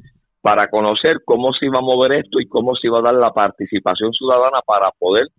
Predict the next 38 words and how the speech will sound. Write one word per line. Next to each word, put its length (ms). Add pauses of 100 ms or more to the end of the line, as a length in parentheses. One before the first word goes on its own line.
(360)
participar 580
de 80
ese 160
proyecto. 540
Ahora 400
nosotros 340
en 60
la 80
Comisión 360
de 80
Gobierno 440 (520)
hemos 300
convocado, 720
no 180
te 80
puedo 200
decir 200
la 140
fecha 300
porque 220
no 100
tengo 180
el 80
calendario 480
a 20
mano, 300 (240)
para 280
conocer, 580 (420)
que 80
era 140
de 80
inquietud 340
mayor, 400 (100)
cómo 320
se, 300 (320)
se, 260 (720)
se 300 (100)
benefició, 880